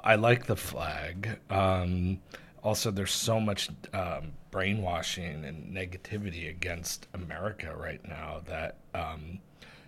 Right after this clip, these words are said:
you know, I, I'm not, I'm not for it. But it is interesting, this Pluto going into Aquarius, retrograding back into Capricorn, and I do have a really good video on that,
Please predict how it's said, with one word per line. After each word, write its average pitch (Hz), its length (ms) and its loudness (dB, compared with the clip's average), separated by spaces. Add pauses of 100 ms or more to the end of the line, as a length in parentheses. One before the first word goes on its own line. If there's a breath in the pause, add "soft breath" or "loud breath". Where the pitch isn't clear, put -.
(140 loud breath)
you 98 120 0
know, 85 260 -4 (340)
I, 85 120 -4 (160)
I'm 87 220 -4
not, 82 240 -4 (280)
I'm 87 100 -4
not 82 240 -6
for 92 320 0
it. - 260 -8 (500 loud breath)
But 104 140 2
it 113 120 2
is 104 160 2
interesting, 107 560 -2
this 87 180 -6
Pluto 104 760 0
going 95 240 -2
into 90 220 -4
Aquarius, 87 800 -4
retrograding 90 800 -2
back 80 300 -6
into 87 180 -4
Capricorn, 95 800 -4
and 82 100 -4
I 87 80 -4
do 98 160 -2
have 92 140 -4
a 82 40 -8
really 85 260 -6
good 85 180 -8
video 87 360 -2
on 78 180 -6
that, - 300 -8